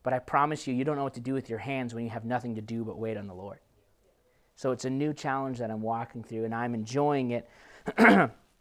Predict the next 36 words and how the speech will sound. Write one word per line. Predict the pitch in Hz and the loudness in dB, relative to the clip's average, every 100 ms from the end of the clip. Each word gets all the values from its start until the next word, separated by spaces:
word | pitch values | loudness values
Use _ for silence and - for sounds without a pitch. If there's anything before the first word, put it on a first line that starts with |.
| _ _ _ - | _ _ _ -4
And | 151 | 6
I | 147 | 6
appreciate | - 156 156 117 | 6 0 0 0
your | 127 | 2
guys' | 123 120 120 | 2 0 -4
prayers | - 131 131 127 | -6 -2 0 -2
and | 120 | -6
support | - - 139 131 | -10 -4 -2 0
for | - | 0
that, | 117 - | -4 -4
because | 120 135 | -6 -2
what | 123 | 2
I | 120 | 2
believe | 117 123 143 139 | 0 0 0 0
the | |
Lord | 127 117 | -2 -2
wants | 120 123 123 | -2 -4 -6
us | - | -10
to | 113 | -6
do | 127 127 | -4 -2
is | 113 | -4
to | - | -6
walk | 117 117 117 123 | -2 0 0 -4
into | 117 | -10
some | - 113 | -10 -8
greater | 120 120 120 113 | -2 -2 0 -4
things, | - 120 113 110 - - - - | -6 -6 -6 -10 -18 -20 -20 -14
some | - 123 | -4 0
greater | 120 120 120 | 4 4 2
impartation, | 120 - 117 - 113 - 117 | -2 -6 -8 -4 -4 -4 -10
some | - 110 | -8 -8
greater | 110 117 120 | -2 0 2
revelation | 117 117 113 113 - 110 | 0 0 -2 -4 -6 -12
of | |
the | 110 | -10
Word, | 110 117 113 | -6 -4 -4